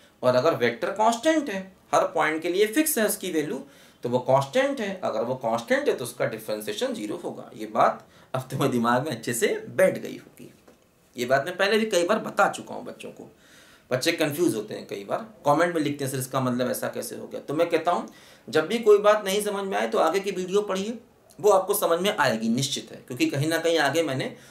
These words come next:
उसके बारे में ज़रूर बताया होगा। क्योंकि बच्चे जब कई बार comment लिखते हैं, तो मैं समझ जाता हूँ कोई बच्चा कहाँ पर कंफ्यूज हो रहा है, है ना?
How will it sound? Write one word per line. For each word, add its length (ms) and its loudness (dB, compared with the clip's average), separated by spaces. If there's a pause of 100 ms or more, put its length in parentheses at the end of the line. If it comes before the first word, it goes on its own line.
(120)
उसके 240 -2
बारे 220 4
में 60 -4
ज़रूर 260 2
बताया 360 2
होगा। 360 -6 (300)
क्योंकि 220 -10
बच्चे 300 -2
जब 220 -2
कई 120 2
बार 120 -2
comment 340 -2
लिखते 260 -6
हैं, 220 -8 (220)
तो 60 -4
मैं 100 0
समझ 260 0
जाता 260 0
हूँ 140 -2
कोई 100 0
बच्चा 280 -6
कहाँ 280 -6
पर 140 -4
कंफ्यूज 500 0
हो 80 -2
रहा 220 -8
है, 140 -16 (640)
है 60 -10
ना? 100 -12